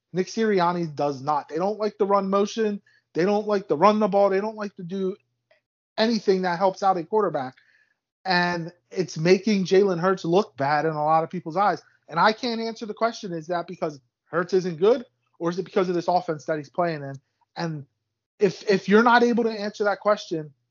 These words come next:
you have to get rid of the head coach. And I don't, again, I don't know if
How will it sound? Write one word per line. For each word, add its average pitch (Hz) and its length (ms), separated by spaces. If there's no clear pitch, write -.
you 147 80
have 202 200
to 175 60
get 160 120
rid 170 120
of 151 80
the 143 60
head 147 160
coach. 131 400
And 175 520
I 165 120
don't, 185 260
again, 170 300
I 143 80
don't 165 220
know 165 220
if 165 260